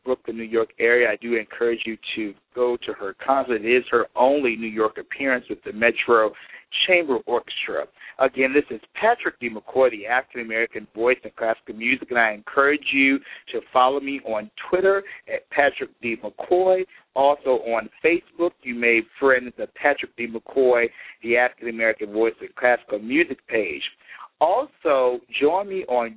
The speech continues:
June thirtieth at twelve noon as we return back to the Opera Diva series. The Opera Diva series will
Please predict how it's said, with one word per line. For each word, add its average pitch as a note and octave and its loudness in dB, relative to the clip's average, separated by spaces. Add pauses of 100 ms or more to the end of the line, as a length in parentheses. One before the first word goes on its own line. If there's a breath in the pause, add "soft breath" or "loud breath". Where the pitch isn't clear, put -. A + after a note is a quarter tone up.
(160)
June C#3+ 0 (100)
thirtieth C3+ 0 (100)
at G2+ -8 (160)
twelve C3 0
noon B2+ -8
as A#2 -4 (120)
we B2 -4
return B2+ -4
back C#3 0 (220)
to A#2+ -6 (320 loud breath)
the B2+ -6
Opera F3 2 (140)
Diva C#3 0 (140)
series. F#2+ -4 (140)
The B2 -12
Opera C3+ 0
Diva C#3 -2 (140)
series C#3+ 0
will A#2 2